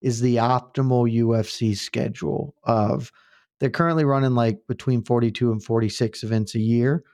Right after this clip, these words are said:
uh, because they're contractually obligated to hit, like, forty-two is the magic number for them with their E S P N deal.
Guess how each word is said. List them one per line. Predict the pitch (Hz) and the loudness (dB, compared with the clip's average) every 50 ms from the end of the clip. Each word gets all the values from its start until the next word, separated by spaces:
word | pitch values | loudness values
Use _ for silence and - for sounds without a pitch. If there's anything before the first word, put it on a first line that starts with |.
| _ _ _ _ _ _ _ _ _ _ - | _ _ _ _ _ _ _ _ _ _ -2
uh, | 113 120 117 107 107 | 0 2 2 2 0
because | 107 110 120 107 117 113 101 | 0 -2 -2 0 0 0 0
they're | 117 117 107 | 0 -2 -2
contractually | - - 113 - - 113 107 - - 120 117 | -2 -6 -4 -2 -2 -2 -2 -2 -2 0 0
obligated | 113 113 110 110 110 113 113 110 110 98 - | 0 0 -2 -2 -2 -2 0 0 0 -2 0
to | 110 | 0
hit, | 95 110 113 - | 0 0 0 0
like, | - 113 98 | -2 -6 -6
forty-two | - - 113 110 107 107 104 - - 113 107 110 | -2 0 0 2 2 0 0 0 0 0 2 2
is | 110 104 - | 0 0 -2
the | - 117 | -2 0
magic | 110 107 107 101 110 98 | 0 2 0 0 -2 -2
number | 107 110 107 110 117 113 | -2 -2 0 0 0 -2
for | - - | -2 -2
them | 120 120 117 117 | -2 0 0 0
with | 113 - | 0 0
their | - 110 110 | 0 0 0
E | 110 | 0
S | 107 104 | 0 -2
P | - - 123 123 | -4 -2 -2 0
N | 127 135 | 0 2
deal. | 143 151 156 165 156 | 0 0 0 0 -2